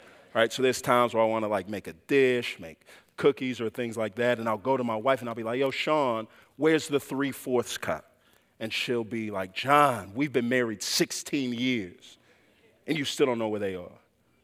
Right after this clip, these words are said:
Or there's times where, you know, she'll be in her Bible, she will have read the words of Christ, and she'll respond, and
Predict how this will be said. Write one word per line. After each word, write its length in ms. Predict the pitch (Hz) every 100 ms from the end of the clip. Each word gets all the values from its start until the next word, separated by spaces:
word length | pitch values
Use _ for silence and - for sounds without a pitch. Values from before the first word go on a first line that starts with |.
| _ -
Or 80 | 135
there's 240 | 160 -
times 580 | - 135 139 139 131 -
where, 500 | 117 110 107 104 101 - -
you 100 | 127
know, 240 | 92 87 - _ _ _ _
she'll 180 | - 120
be 120 | 120
in 80 | 104
her 60 |
Bible, 520 | 101 120 127 123 120 113
she 140 | -
will 140 | 107
have 140 | 101 87
read 280 | 110 113 98
the 100 | 104
words 460 | 104 107 107 104
of 160 | 98 -
Christ, 540 | - 123 120 117 -
and 80 | 101
she'll 200 | - 110
respond, 760 | 101 95 - 117 110 113 117 104
and 140 | 95